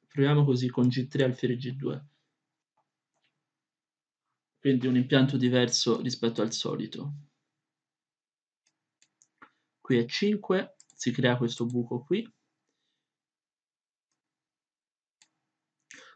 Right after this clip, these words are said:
Ovviamente a questo livello mi aspetto che le aperture le conoscano ancora meglio, ma comunque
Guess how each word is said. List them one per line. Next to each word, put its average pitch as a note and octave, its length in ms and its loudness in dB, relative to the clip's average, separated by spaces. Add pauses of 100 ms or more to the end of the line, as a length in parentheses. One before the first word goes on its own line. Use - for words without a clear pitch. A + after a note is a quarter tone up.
Ovviamente D3 400 4
a C#3+ 60 2
questo C#3+ 240 4
livello D3+ 440 4
mi C3 120 6
aspetto D3 720 0
che B2 340 0 (240)
le C3 140 0
aperture C3+ 440 2
le A#2+ 120 0
conoscano B2 500 0
ancora A#2+ 300 2
meglio, A#2+ 640 0 (2250)
ma D3 320 4
comunque C#3 800 0